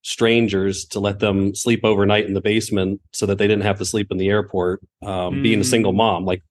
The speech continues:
Speaker 1: and just me in the house. Like, that's the kind of person she was.
Speaker 2: Wow.
Speaker 1: So she would, she was always a, a giver. And I think my
Speaker 2: Mm.
Speaker 1: father was a taker. So I had a really big juxtaposition there of, like,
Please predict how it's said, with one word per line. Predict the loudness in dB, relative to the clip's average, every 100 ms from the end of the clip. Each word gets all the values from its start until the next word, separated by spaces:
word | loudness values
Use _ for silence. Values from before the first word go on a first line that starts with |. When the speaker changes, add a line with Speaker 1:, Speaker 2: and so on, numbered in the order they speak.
| -4
Speaker 1:
and | 0
just | 0 2
me | 2 4
in | 2
the | 0
house. | -2 -6 -6
Like, | -6 -2
that's | -2 -2
the |
kind | -4 -4
of | -2
person | -4 -2 -4
she | -4
was. | -6 -6 -10 -14 _
Speaker 2:
Wow. | -14 -12 -14 -16 _
Speaker 1:
So | 0 2
she | 2 2 4
would, | 2 0 -8
she | -2
was | 0 0 -2
always | 0 2 2
a, | -2
a | -2 -6
giver. | -2 0 2 0 0 -8 _ _ _ _ _ _ -2
And | 2
I | 4 2
think | 2 0 0
my | 0
Speaker 2:
Mm. |
Speaker 1:
father | 2 2 2
was | 0 -2
a |
taker. | -2 -2 0 0 0
So | 0
I |
had | 0 0
a | 0
really | 0 0 0 -4 -10 _ _ _ _ 0
big | 0 2
juxtaposition | 0 0 -4 -8 -4 -2 -2 0
there | 2 2
of, | 2 0
like, | -2 -2